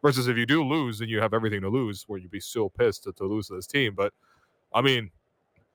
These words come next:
right from the start of the game, you could tell that, number one, the Raptors did have a focus, and they did really play well coming out. Um,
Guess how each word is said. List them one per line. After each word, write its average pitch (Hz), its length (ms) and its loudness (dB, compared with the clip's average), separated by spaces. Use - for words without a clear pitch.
right 156 180 4
from 202 120 2
the 147 80 4
start 127 180 4
of 131 80 2
the 113 60 0
game, 107 180 -2
you 117 80 0
could 131 140 -4
tell 123 180 6
that, 113 240 -2
number 143 160 4
one, 127 220 2
the 120 40 4
Raptors 113 300 2
did 131 140 2
have 131 100 4
a 120 60 2
focus, 110 580 0
and 101 100 -4
they 98 60 -2
did 107 160 2
really 117 200 0
play 110 200 2
well 98 320 2
coming 95 300 -4
out. 98 220 2
Um, 92 400 0